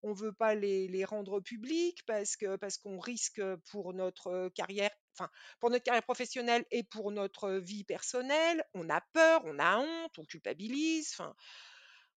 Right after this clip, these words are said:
et du coup, je me suis dit : « Heu, bah, je vais créer un compte Instagram ». Moi, je suivais des comptes, heu, voilà qui dénonçaient, heu, qui dénonçaient, heu, les V S S, donc je me suis dit : « Ben, je vais créer un compte Instagram,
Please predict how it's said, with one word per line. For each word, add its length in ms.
et 120
du 160
coup, 180
je 80
me 120
suis 260
dit : « 240
Heu, 460
bah, 140
je 80
vais 120
créer 240
un 140
compte 220
Instagram ». 600
Moi, 140
je 140
suivais 400
des 160
comptes, 600
heu, 1500
voilà 260
qui 160
dénonçaient, 600
heu, 160
qui 160
dénonçaient, 560
heu, 280
les 140
V 100
S 180
S, 200
donc 120
je 100
me 40
suis 160
dit : « 180
Ben, 240
je 180
vais 160
créer 240
un 140
compte 200
Instagram, 460